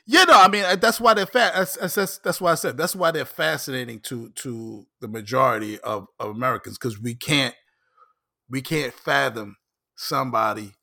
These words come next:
who, uh, is into hunting other humans for sport or for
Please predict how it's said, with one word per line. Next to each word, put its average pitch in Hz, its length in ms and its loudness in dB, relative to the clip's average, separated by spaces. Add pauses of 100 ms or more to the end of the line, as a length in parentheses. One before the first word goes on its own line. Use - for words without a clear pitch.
(240)
who, 117 480 -4 (420)
uh, 101 480 2 (880)
is 117 420 -2
into 123 560 0
hunting 127 560 -2
other 127 220 0
humans 113 560 -4
for 98 280 -6
sport 110 600 -2 (460)
or 104 420 -2
for 95 520 -8